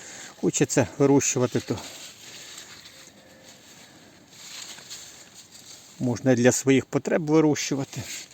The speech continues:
Але, ну, для ринку він не годиться. Дрібнувата ягода, багато дуже, е, гороху попадається. Тому, ну, такий собі для ринку.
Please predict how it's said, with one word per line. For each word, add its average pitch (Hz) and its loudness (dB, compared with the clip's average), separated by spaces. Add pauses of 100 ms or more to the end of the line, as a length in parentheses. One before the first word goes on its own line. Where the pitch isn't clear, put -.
(380)
Але, 175 6
ну, 175 4
для 156 6
ринку 170 6
він 131 0 (260)
не 147 0
годиться. 120 0 (760)
Дрібнувата 147 4
ягода, 156 4
багато 131 6 (100)
дуже, 120 -6 (600)
е, 127 -4
гороху 175 2 (300)
попадається. 147 2 (280)
Тому, 135 -2 (520)
ну, 208 2 (100)
такий 151 2
собі 110 -2
для 110 0
ринку. 107 -2